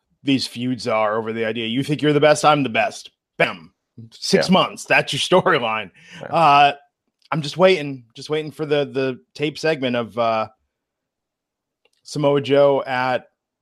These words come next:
Speaker 1: at, uh, A J's house, you know? So
Speaker 2: Yeah, we, that's what we keep waiting for. I mean, I guess, um, maybe that's the go home episode of SmackDown before Hell in a Cell. Maybe that's, maybe that's what they hold that
Speaker 1: Oh,
Speaker 2: to.
Speaker 1: yeah, yeah, yeah. They're gonna meet in the, in the ring, sign the contract,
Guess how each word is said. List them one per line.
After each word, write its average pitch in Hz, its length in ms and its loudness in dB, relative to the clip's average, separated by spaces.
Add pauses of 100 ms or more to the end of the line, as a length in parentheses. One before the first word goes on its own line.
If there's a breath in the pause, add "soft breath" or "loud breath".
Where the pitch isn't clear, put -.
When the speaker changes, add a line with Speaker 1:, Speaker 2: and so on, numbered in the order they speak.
(1200)
Speaker 1:
at, 127 180 -4
uh, 120 220 2
A 127 120 -4
J's 123 280 -4
house, 110 540 -4 (160)
you 127 120 -8
know? 113 180 -4 (1500 soft breath)
So 120 180 -2
Speaker 2:
Yeah, 107 300 0 (180)
we, 110 120 4
that's 110 160 4
what 131 80 4
we 123 60 2
keep 127 160 2
waiting 127 200 2
for. 98 100 0
I 92 40 2
mean, 98 100 2
I 101 60 2
guess, - 440 -2 (120)
um, 87 540 -4
maybe 85 360 -8
that's 90 180 -2
the 104 60 -10
go 92 220 4
home 98 260 -2
episode 98 320 -4
of 98 60 -12
SmackDown 101 340 -4
before 98 300 -6
Hell 110 80 -2
in 101 80 -4
a - 20 -10
Cell. 113 320 -6 (180)
Maybe 78 160 -6
that's, 80 220 -4
maybe 80 160 -6
that's 80 220 -6
what - 80 -14
they 82 100 -2
hold 87 220 -4
that 90 120 -2
Speaker 1:
Oh, 175 300 2
Speaker 2:
to. 147 60 0
Speaker 1:
yeah, 139 180 -2
yeah, 127 120 -6
yeah. 123 120 -4
They're 131 140 -2
gonna 147 140 0
meet 151 120 0
in 147 100 -6
the, 127 380 -2
in 143 140 -4
the 143 100 -2
ring, 143 280 0
sign 135 260 0
the 135 40 -6
contract, 131 840 0